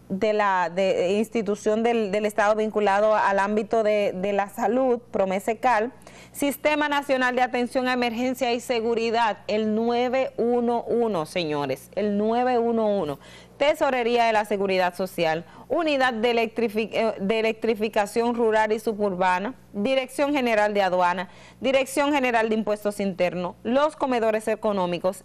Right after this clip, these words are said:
el Ministerio de la Vivienda, Hábitat y Edificaciones, entre las instituciones que fueron afectadas, y por supuesto también está las empresas distribu-, distribuidoras de electricidad del Este, E D Este, que forma parte de las instituciones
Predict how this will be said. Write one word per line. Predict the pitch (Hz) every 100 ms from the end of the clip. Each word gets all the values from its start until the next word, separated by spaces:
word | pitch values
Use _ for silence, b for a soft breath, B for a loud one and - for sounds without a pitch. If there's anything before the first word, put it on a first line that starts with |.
| -
el | 285 311
Ministerio | 277 233 247 233
de | 240
la | 233
Vivienda, | 214 214 214 214 226 202
Hábitat | 208 220 214 214
y | 202
Edificaciones, | 208 202 202 214 208 202 180 170 180 - B B B -
entre | 247 294 320 285 294 294
las | 294 294
instituciones | 294 262 277 220 254 - 302 302 254
que |
fueron | 240 254 254
afectadas, | 254 269 254 240 233 -
y | - 269
por | 285 285
supuesto | 294 269 220 214 247
también | 233 214 214 233
está | 247 - 247 262 B B B -
las | 233 254 285 277
empresas | 233 240 220 247 262 262
distribu-, | 220 240 233 247 226
distribuidoras | 202 262 277 269 247 233 233 233 233
de | 226
electricidad | 214 - 226 220 202 208
del | 190 190 180
Este, | 185 185 - 180 -
E | 214
D | 208 190 180
Este, | 175 175 165 B B -
que | 240
forma | 254 262 294 302 294
parte | 240 208 202 208
de | 196 202 226
las | 220 226
instituciones | 247 - 233 233 226 - 285 247 240